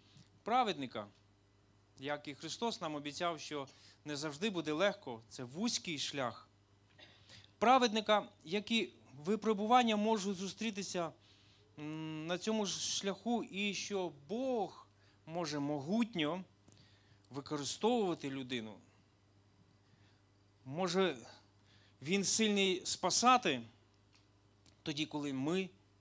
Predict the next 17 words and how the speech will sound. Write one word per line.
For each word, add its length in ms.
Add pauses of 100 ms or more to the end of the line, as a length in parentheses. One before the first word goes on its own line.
(120)
вірні, 340 (160)
коли 240
ми 220
тримаємося 680 (120)
заповіта 600
свого, 260
коли 220
ми 180
тримаємося 580 (340)
свого, 480 (340)
свого 340
Бога. 400 (1600)
Це 180
чудові, 520 (500)
яскраві 520
життєві 380
ситуації. 680